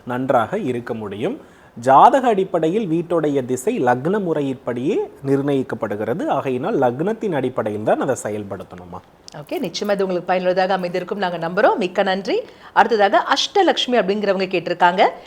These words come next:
Speaker 2: "ஐயா, எனக்கும் என் கணவருக்கும் அடிக்கடி மனஸ்தாபங்கள் வந்து போயிட்டு தான் இருக்கு. பல குடும்பங்கள்ல இதுதாம்மா நடக்குது இன்னைக்கு. ஆ, மாத கணக்கா ரெண்டு பேருமே பேசுவதே இல்ல ஐயா, என்னதான் பண்றது? நீங்க தான் எங்களுக்கு ஒரு வழி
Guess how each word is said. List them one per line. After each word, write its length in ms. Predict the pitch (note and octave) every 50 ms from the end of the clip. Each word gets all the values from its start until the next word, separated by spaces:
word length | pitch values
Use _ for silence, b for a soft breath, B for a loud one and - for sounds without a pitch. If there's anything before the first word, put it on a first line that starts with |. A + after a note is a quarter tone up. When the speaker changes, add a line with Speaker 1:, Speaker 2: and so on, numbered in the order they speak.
| B B
Speaker 2:
"ஐயா, 360 | B - A#3+ B3+ C4 D4 E4+ G4
எனக்கும் 640 | F4+ B3+ A3 D4+ A3+ D4+ D#4+ E4 - F#4 G4 G#4 E4+
என் 200 | C4 A#3 G#3+ -
கணவருக்கும் 800 | - G#3 G3+ A#3+ B3+ C4+ C#4+ A#3 A3 G#3+ - B3 D4+ - -
அடிக்கடி 600 | - - B3+ C4+ G4+ G4 - - - E4 F4 F4+
மனஸ்தாபங்கள் 800 | E4 B3 G#3+ A#3+ A#3 - - C4+ B3 A#3 G#3 A3 G#3 G3+ B3 D#4+
வந்து 300 | B3 G#3 G3 A3 - A#3
போயிட்டு 280 | - A3 G#3 G3 - F3+
தான் 140 | G#3+ B3+
இருக்கு. 340 | B3 G3 F3 F3 - G3 D#3
பல 300 | - - D#3 E3 G3+ G3+ -
குடும்பங்கள்ல 500 | A3+ A3+ A#3 C4+ C4 B3+ B3 B3 C4 C#4
இதுதாம்மா 500 | B3+ G3+ G3 F#3+ F#3+ G3 G3+ A3+ A3+ G#3
நடக்குது 360 | F#3 F#3 G#3 G3+ A#3+ F#3+ G3
இன்னைக்கு. 420 | G3 G3 F#3 F#3 C#4 F#4 A#4 B B B B B B B
ஆ, 200 | F#3+ F#3+ F#3 F3+
மாத 460 | F3+ F#3 F#3+ A3+ C#4+ F#4 A4+ A#4 A#4 A4+
கணக்கா 320 | - C#4+ C4+ C4 C4 D#4 D4+
ரெண்டு 240 | B3+ A#3 A#3 B3
பேருமே 300 | B3 B3+ A#3+ A#3+ C#4+ D#4+
பேசுவதே 580 | - B3 A#3 C4 C4 - D4 A#3+ G#3 A#3 C4+ C#4
இல்ல 180 | A#3+ G#3+ G#3+ G3+
ஐயா, 340 | F#3 F3+ F#3 G3 F#3+ F#3+
என்னதான் 540 | F3 E3+ F3+ G3+ A#3 C#4+ C#4 C#4 D#4 E4+ D#4
பண்றது? 440 | C#4+ A#3+ A3 G#3+ G#3 G3 G#3+ G#3 F3+
நீங்க 240 | F#3 G3+ A3+ A3+ A3+
தான் 140 | A#3 C4+ C#4+
எங்களுக்கு 260 | B3+ A3 G#3 G3+ G#3
ஒரு 120 | F#3 F3+
வழி 180 | E3+ F#3+ A3